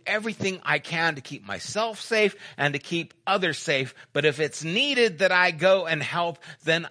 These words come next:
I will go and help. Isn't that the attitude of Christ? Right? Isn't that what we are to follow in? Isn't that how God sent Jesus and how Jesus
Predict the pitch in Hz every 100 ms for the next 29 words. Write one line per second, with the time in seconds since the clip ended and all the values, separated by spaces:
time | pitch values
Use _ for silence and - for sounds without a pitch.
0 | - 160 170 180 165 170 175 127 127 131
1 | 120 - - _ 123 117 110 - - 82
2 | - _ _ _ _ _ _ _ _ _
3 | _ _ _ _ _ _ 180 208 240 208
4 | 185 185 160 139 123 127 131 - 123 113
5 | 123 - - 71 - - - _ _ _
6 | _ _ _ _ _ _ _ _ _ _
7 | _ _ _ _ 127 - 214 214 240 208
8 | 185 175 170 165 135 131 151 131 107 120
9 | 156 156 - 127 131 127 127 123 _ _
10 | _ _ _ _ - 120 - 135 135 127
11 | 120 123 104 85 98 180 247 220 202 175
12 | 170 156 135 160 156 - - 175 202 190
13 | - _ - 117 131 127 143 143 143 139
14 | 147 151 123 131 165 151 143